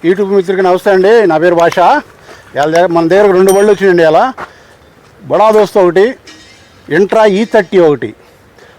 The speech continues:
ఫస్ట్ బడా దోస్త్ గురించి చెప్తానండి, చూడండి. ఈ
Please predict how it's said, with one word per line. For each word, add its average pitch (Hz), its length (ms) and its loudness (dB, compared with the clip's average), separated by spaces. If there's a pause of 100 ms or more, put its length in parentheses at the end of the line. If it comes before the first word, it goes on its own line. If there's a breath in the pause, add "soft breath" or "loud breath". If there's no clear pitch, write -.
ఫస్ట్ 151 300 -8
బడా 190 180 2
దోస్త్ 214 220 0
గురించి 185 220 0
చెప్తానండి, 165 460 -2 (320)
చూడండి. 170 380 0 (1080 loud breath)
ఈ 165 40 2